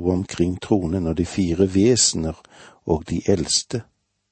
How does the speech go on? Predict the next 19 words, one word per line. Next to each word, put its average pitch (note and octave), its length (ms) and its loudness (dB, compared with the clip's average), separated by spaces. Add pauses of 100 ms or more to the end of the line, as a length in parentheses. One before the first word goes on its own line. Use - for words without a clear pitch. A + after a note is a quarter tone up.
(1400)
Det F#2 140 4
var A#2 120 6
titusener C3 1200 -2
på G2+ 120 4
titusener A#2+ 1080 -2
og F2 120 2
tusener A#2+ 680 0
på F2+ 160 0
tusener - 760 -4
av C3+ 80 -4
dem. - 160 -6 (1700)
De C#3 140 6
ropte B2+ 680 0
med A2 240 4
høy G#2 240 6
røst: - 580 -2 (420)
'Verdig A2+ 960 2
er C3 160 4
lammet E2+ 420 -4